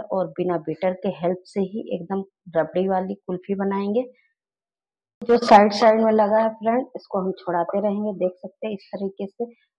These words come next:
रबड़ी जमने लगी है, तो इसको इसी के अंदर हम mix करते जाएंगे। दूध बिल्कुल काफ़ी गाढ़ा होने लगा है, तो और दो से तीन मिनट हमें इसे पकाना है। पाँच मिनट हो चुका है, देख सकते हैं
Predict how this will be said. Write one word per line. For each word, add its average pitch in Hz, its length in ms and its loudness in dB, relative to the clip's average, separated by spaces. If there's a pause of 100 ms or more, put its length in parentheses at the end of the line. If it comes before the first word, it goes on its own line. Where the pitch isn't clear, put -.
(120)
रबड़ी 180 260 -2 (100)
जमने 185 300 0
लगी 208 260 -2
है, 226 60 -6
तो - 140 -6
इसको - 340 -4
इसी 190 240 -8
के 196 120 -4
अंदर 190 260 0
हम 175 260 -4
mix - 240 -6 (100)
करते 202 320 -4
जाएंगे। 208 400 -2 (520)
दूध 180 240 0
बिल्कुल 175 320 0 (100)
काफ़ी 160 320 -2
गाढ़ा 185 340 0
होने 208 300 0
लगा 208 300 0
है, 240 140 -4 (320)
तो - 160 -6 (100)
और 185 200 0 (160)
दो 175 160 0
से - 220 -6
तीन 175 240 0
मिनट 170 340 0
हमें 170 220 -2
इसे 160 340 -10
पकाना 170 500 -2
है। 240 160 -6 (1500)
पाँच 214 200 -6
मिनट 220 360 2
हो 196 140 2
चुका 202 320 -2
है, 208 160 0
देख 185 240 -4
सकते - 400 -6
हैं 226 260 0